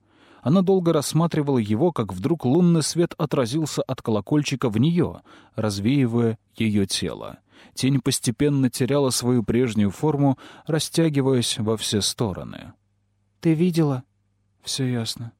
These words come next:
Прошлое — это река». «Это всё твой колокольчик. Я покажу тебе, что случилось в прошлом, но ты должна знать, что после этого пути назад не будет». «Я не пожалею».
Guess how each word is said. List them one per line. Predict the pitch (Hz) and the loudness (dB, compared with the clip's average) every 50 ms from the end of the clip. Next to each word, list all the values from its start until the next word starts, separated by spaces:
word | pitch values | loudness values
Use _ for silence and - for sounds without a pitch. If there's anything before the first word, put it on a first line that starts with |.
| _ _ _ _ _ _ _ _ - | _ _ _ _ _ _ _ _ -8
Прошлое — | 160 - 139 127 - - - 113 113 - | -4 -2 -2 -2 -2 -4 -4 -4 -6 -6
это | - 117 - - 120 | -8 -10 -6 -6 -6
река». | 135 123 - - 113 107 - _ _ _ _ _ _ _ | -6 -6 -6 -6 -8 -8 -10 _ _ _ _ _ _ _
«Это | - 214 202 - - 185 165 151 | 0 0 0 2 2 0 0 0
всё | - - - 202 | 0 0 -2 0
твой | - 202 226 202 - | 0 2 2 2 2
колокольчик. | - 175 185 180 - 233 196 147 - - - - - _ _ _ _ _ - | 0 -2 -2 0 0 0 0 0 0 -4 -6 -8 -12 _ _ _ _ _ -2
Я | 190 175 | -2 -2
покажу | 147 - 165 190 180 156 180 196 | 0 -2 -2 0 0 2 2 0
тебе, | 170 - 156 156 151 | 0 0 -2 -2 -2
что | - - 185 165 | 0 0 -2 -2
случилось | - 185 180 - - 196 165 147 - | 0 0 0 2 2 2 2 2 0
в | - - - | -4 -6 -2
прошлом, | - 214 214 196 - - 170 156 156 | 0 2 2 2 0 0 0 2 4
но | 160 165 | 4 2
ты | - - 190 | 2 2 0
должна | 170 165 151 131 127 160 156 147 | 0 0 -2 0 0 0 0 0
знать, | 127 147 170 160 - | 0 0 0 0 -2
что | - - - 151 139 | -4 -4 -4 -4 -4
после | - 156 143 - - 160 165 | -2 -2 -4 -2 0 2 2
этого | 175 165 - 147 135 139 | 2 2 0 -2 -4 -2
пути | 127 - 143 - - 175 175 | -2 -2 -2 -2 0 0 2
назад | 160 151 143 135 170 165 147 - | 2 2 2 2 0 0 0 2
не | 156 165 160 | 0 0 2
будет». | 170 185 165 127 131 - - - _ _ _ _ _ - | 2 0 0 0 -2 -6 -8 -10 _ _ _ _ _ -6
«Я | 123 123 127 | -2 0 2
не | 123 123 | 2 2
пожалею». | - 131 120 131 135 127 123 113 110 107 107 101 | 0 -2 -2 -2 -2 -2 0 -2 -2 -4 -6 -12